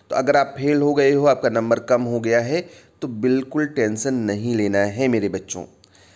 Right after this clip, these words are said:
अब बहुत से ऐसे बच्चे हैं, हमने दिखाया कि फिफ्टी नाइन परसेंट बच्चे ऐसे हैं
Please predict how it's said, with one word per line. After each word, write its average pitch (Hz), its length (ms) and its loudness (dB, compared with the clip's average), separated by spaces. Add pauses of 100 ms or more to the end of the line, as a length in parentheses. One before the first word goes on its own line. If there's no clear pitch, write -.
(220)
अब 143 60 -6
बहुत 185 260 -4
से 180 120 0
ऐसे 170 160 -4
बच्चे 156 300 -4
हैं, 147 180 -2
हमने 143 180 -2
दिखाया 131 460 0 (360)
कि 151 80 -6
फिफ्टी 147 380 -4
नाइन 139 280 2
परसेंट 139 400 -2
बच्चे 120 300 0
ऐसे 110 380 -2
हैं 139 320 -6